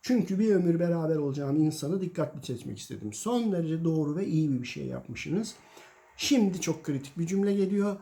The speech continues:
"Lakin anneme o güzel günleri göstermediğim için üzgünüm." Bakın, fazlaca annenize bağımlı bir biçimde düşünüyorsunuz. Şimdi bu vefat sırasında sekiz ay olmuş, böyle düşünürsünüz. Buna bir şey demem. Ama bir bakın,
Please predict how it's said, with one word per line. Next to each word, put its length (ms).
"Lakin 680
anneme 460
o 160
güzel 360
günleri 340
göstermediğim 760
için 280
üzgünüm." 420
Bakın, 340
fazlaca 920
annenize 880
bağımlı 460
bir 120
biçimde 400
düşünüyorsunuz. 640
Şimdi 280
bu 140
vefat 380
sırasında 480
sekiz 360
ay 140
olmuş, 400
böyle 300
düşünürsünüz. 760
Buna 180
bir 60
şey 260
demem. 260
Ama 440
bir 120
bakın, 400